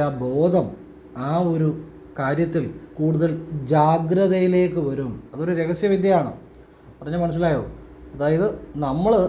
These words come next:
ആ കാര്യം ഭഗവാനോട് പറഞ്ഞു, പിന്നെ നമ്മളങ്ങ് ചിന്തിക്കുന്നില്ല, നമ്മൾ ഒന്നും ചിന്തിക്കാതെ ഭഗവാന്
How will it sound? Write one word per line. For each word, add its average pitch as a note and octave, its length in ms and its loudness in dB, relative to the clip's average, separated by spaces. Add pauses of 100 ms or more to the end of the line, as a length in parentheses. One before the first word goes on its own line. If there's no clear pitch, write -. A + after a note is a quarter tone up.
(200)
ആ - 20 2 (140)
കാര്യം E3 380 2
ഭഗവാനോട് E3+ 420 0 (100)
പറഞ്ഞു, F3 280 2 (180)
പിന്നെ G#3 220 0
നമ്മളങ്ങ് G3+ 440 4
ചിന്തിക്കുന്നില്ല, F3 480 0 (440)
നമ്മൾ A3+ 200 2 (400)
ഒന്നും B3 380 2
ചിന്തിക്കാതെ F3 580 2
ഭഗവാന് F3 360 0